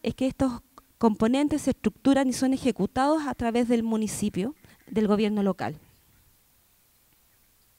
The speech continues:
El componente de transferencias monetarias lo que busca es entregar un alivio a la situación de pobreza y fundamentalmente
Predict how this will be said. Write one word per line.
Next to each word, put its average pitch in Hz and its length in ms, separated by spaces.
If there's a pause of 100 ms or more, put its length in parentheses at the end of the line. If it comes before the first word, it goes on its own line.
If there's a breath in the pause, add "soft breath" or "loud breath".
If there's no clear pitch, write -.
(1800 loud breath)
El 277 140
componente 320 560
de 294 180
transferencias 240 680
monetarias 262 680 (460 loud breath)
lo 240 160
que 285 120
busca 320 440
es 311 180
entregar 269 440
un 285 120
alivio 277 520 (300)
a 240 120
la 254 260
situación 226 520
de 226 100
pobreza 220 760
y 233 80
fundamentalmente 294 1300